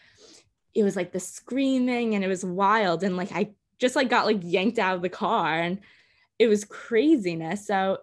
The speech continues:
it was really hard to see, like, you know, as a child, five, six, I'm like, "I don't know how to think," you know, your sister, you know, I'm not understanding the biology, the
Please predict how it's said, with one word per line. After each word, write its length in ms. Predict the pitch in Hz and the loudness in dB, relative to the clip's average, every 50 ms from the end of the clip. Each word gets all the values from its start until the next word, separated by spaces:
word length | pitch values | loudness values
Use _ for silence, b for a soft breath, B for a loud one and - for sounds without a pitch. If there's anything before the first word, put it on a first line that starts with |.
| _ | _
it 80 | - 294 | -2 0
was 200 | 269 247 208 202 | 0 0 -2 -2
really 280 | 208 285 359 403 349 | -2 0 0 0 0
hard 540 | - - - - 190 170 170 180 208 233 220 - | -2 -4 -4 -2 0 0 2 2 2 0 0 -2
to 280 | 233 226 220 214 208 - | -6 -8 -8 -10 -16 -18
see, 380 | - - - - - 220 220 214 | -18 -20 -20 -8 -4 0 2 2
like, 320 | 202 190 185 185 - _ _ _ _ _ _ _ _ _ _ _ _ _ _ _ _ _ | 2 2 0 -2 -6 _ _ _ _ _ _ _ _ _ _ _ _ _ _ _ _ _
you 140 | 240 247 | 0 2
know, 240 | 233 208 196 190 - - - | 4 2 2 0 -2 -6 -4
as 200 | 208 214 208 208 | -2 -2 0 -2
a 60 | 196 | -4
child, 580 | 180 - - - 180 202 220 190 175 180 180 - | -4 -6 -6 -4 -2 0 2 2 0 0 -2 -4
five, 380 | 180 175 170 175 175 185 185 175 | -2 -2 0 2 2 0 0 -2
six, 580 | - - - 170 160 170 220 220 - - - b b b b b _ _ _ | -6 -6 -4 -2 -2 -2 -4 -6 -10 -20 -20 b b b b b _ _ _
I'm 120 | 196 185 | -6 -4
like, 220 | 185 190 185 180 - | -2 -2 -4 -4 -6
"I 140 | - 165 160 | -8 -6 -4
don't 240 | 175 240 247 - - _ _ | -2 -4 -4 -4 -8 _ _
know 260 | - 202 196 185 190 | -2 0 0 0 0
how 180 | 202 190 190 175 | -2 -2 -2 -2
to 80 | - - - _ _ | -2 -4 -6 _ _
think," 380 | 254 294 240 170 120 180 202 - | -4 -2 -2 -2 -4 -6 -6 -4
you 100 | 185 175 | -6 -4
know, 300 | 156 147 165 170 175 - - _ _ _ _ _ _ - _ _ - - - - | -4 -4 -4 -4 -4 -6 -8 _ _ _ _ _ _ -20 _ _ -20 -20 -20 -18
your 260 | _ - 202 202 196 202 | _ -4 -2 -2 -2 -2
sister, 640 | - - - 311 302 - - - 170 160 170 170 | -4 -4 -4 -4 -4 -4 -6 -4 -2 -2 0 0
you 200 | 170 180 180 180 | -2 -2 -4 -4
know, 200 | 175 170 165 175 - _ _ _ | -4 -4 -6 -8 -12 _ _ _
I'm 180 | - 233 233 240 | 0 0 0 2
not 260 | 247 233 233 - - - | 0 0 -2 -4 -4 -2
understanding 960 | 208 220 196 202 202 - - 202 196 190 190 185 160 165 151 156 170 185 - b b b b b b b b b b _ | -2 0 0 -2 -4 -4 -4 -4 -2 -2 -4 -4 -4 -4 -4 -6 -8 -10 -12 b b b b b b b b b b _
the 220 | - 170 202 180 180 | -2 0 0 0 2
biology, 1040 | 170 180 180 180 185 180 185 180 180 185 185 175 160 165 180 180 180 180 175 175 170 | 2 0 2 2 4 4 4 4 4 2 2 0 0 0 0 2 4 4 4 4 2
the 460 | 151 165 160 143 135 131 135 160 | 0 -2 -6 -6 -6 -8 -10 -12